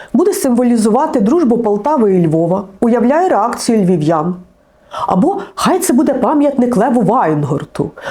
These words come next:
або Леву Жиденко. Це ж відомі полтавці. Без таблички воно ж і не зрозумієш, кому той пам'ятник. А ще лева можна пофарбувати у жовто-блакитний, вдягнуть на нього вишиванку, віночок. Ну нащо руйнувати? Дітям же ж подобається на хвості сидіти,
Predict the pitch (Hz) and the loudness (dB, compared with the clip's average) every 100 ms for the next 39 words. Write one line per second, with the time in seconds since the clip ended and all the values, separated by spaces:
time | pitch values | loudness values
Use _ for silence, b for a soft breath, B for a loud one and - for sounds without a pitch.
0 | B 196 180 208 302 320 233 294 220 240 | B -2 0 2 2 2 2 2 2 2
1 | 156 151 - - 185 240 339 240 214 220 | 0 -2 -4 -2 0 2 2 2 0 0
2 | 247 254 202 - - 180 202 381 381 294 | -2 0 -2 -4 -8 -2 -2 -2 -2 0
3 | 381 392 - 277 294 330 311 302 311 320 | 2 0 -2 0 2 2 2 2 2 0
4 | 330 339 220 180 - 294 320 220 214 214 | 2 2 2 0 -2 0 2 0 0 0
5 | 147 135 - - - - _ B B B | 0 -2 -6 -8 -8 -12 _ B B B
6 | B 143 - - - 311 339 - B B | B -4 -2 -4 -2 -2 -4 -12 B B
7 | B 165 180 240 196 180 202 190 170 170 | B -2 0 0 0 0 -2 -2 -2 -2
8 | 143 160 262 220 180 180 180 185 160 175 | -2 0 -2 0 -2 0 -2 -2 -2 -2
9 | 175 185 185 139 - B B B 160 202 | -2 -2 -2 -4 -6 B B B 0 0
10 | 185 285 294 202 196 247 233 185 180 160 | 2 2 2 2 2 2 2 0 0 0
11 | 185 247 240 196 - B B 180 262 302 | 0 0 0 -2 -8 B B 0 2 2
12 | 247 175 - 302 403 320 247 240 254 269 | 0 -2 0 2 2 0 0 0 2 0
13 | 330 277 180 208 262 330 214 220 - 285 | 2 0 0 0 0 0 -2 -4 -2 -2
14 | 285 220 202 180 214 220 226 269 269 277 | 0 0 0 0 -2 -2 -2 -4 -2 -2
15 | 240 247 226 262 247 - | -2 0 0 2 0 -2